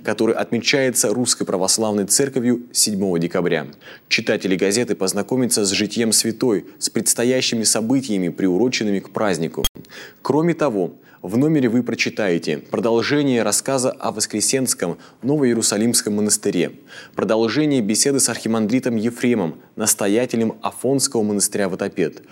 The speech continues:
мудрые притчи Святой Горы, работу кандидата философских наук Александра Блуда о феномене уныния,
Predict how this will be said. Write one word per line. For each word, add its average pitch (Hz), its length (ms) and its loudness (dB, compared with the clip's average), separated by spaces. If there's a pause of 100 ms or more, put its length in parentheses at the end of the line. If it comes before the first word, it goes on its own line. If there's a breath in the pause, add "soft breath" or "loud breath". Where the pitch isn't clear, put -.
(260 loud breath)
мудрые 147 500 4
притчи 135 540 0
Святой 101 420 0
Горы, 98 380 0 (320 loud breath)
работу 120 420 0
кандидата 120 500 0
философских 110 720 -2
наук 120 300 -2
Александра 113 580 0
Блуда 113 560 0 (260 loud breath)
о 104 120 -2
феномене 123 580 2
уныния, 123 680 2